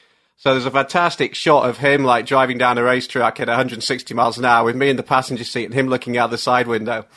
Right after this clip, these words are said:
<laughs> So, uh, they were just fantastic guys that had, you know, they'd had, one of them had lost his sight w-, serving in, uh, in Bosnia. One of them had lost his sight as a teenager. There was a lady who could see to the end of the hood, but no longer,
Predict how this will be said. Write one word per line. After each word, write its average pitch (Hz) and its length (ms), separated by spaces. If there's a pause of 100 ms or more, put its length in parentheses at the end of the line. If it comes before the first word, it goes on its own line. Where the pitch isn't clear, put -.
(240)
<laughs> 147 340
So, 131 300
uh, 135 60
they 180 120
were 196 100
just 196 220
fantastic 160 640
guys 131 400
that 123 180
had, 127 280
you 139 80
know, 123 120
they'd 135 140
had, 147 340
one 151 160
of 156 80
them 131 140
had 120 320
lost 131 300
his 123 140
sight 123 340
w-, 123 180
serving 120 440
in, 113 180
uh, 113 280
in 117 100
Bosnia. 120 600 (420)
One 131 200
of 123 100
them 123 160
had 117 100
lost 123 180
his 110 120
sight 120 220
as 110 80
a 110 40
teenager. 117 720
There 117 100
was 113 120
a 123 40
lady 127 360
who 117 280 (320)
could - 140
see 156 220
to 160 120
the 131 120
end 139 160
of 127 80
the 120 80
hood, 151 280
but - 140
no 120 140
longer, 123 480